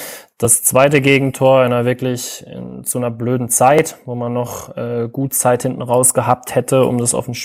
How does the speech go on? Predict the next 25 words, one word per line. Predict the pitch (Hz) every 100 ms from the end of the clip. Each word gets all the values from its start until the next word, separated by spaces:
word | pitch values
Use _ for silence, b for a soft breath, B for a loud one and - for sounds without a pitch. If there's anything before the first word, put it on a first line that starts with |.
| -
Offensivspiel | - 120 117 135 147 - 139
weiter | 131 127 131
zu | -
betreiben | 123 123 - 120 120 120
und | 117
vielleicht | - 120 117
ein | 117
höheres | 113 117 113 -
Risiko | 135 147 151 -
einzugehen. | 127 127 127 123 123 123 B B B B
Ich | - -
glaube | 127 143 151 135
aber | 131
auch | 131 131
tatsächlich, | 127 - 131 139 143 131
wie | 127
man | 127 120
an | 117
den | 120 117
Wechsel | 127 - 143
gesehen | 131 117 123 123 123
hat, | 123 -
dass | 120
Freiburg | - 117 127 127 123
nur | 123 120 120